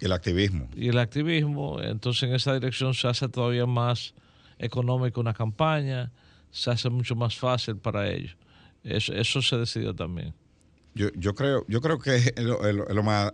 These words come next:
Speaker 1: lo, lo más atinado. Señores, un proceso electoral de primaria,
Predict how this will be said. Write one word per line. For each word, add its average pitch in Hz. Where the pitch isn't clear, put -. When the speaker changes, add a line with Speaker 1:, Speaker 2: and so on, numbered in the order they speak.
Speaker 1:
lo, 90
lo 87
más 95
atinado. 92
Señores, 113
un 123
proceso 160
electoral 76
de 71
primaria, 69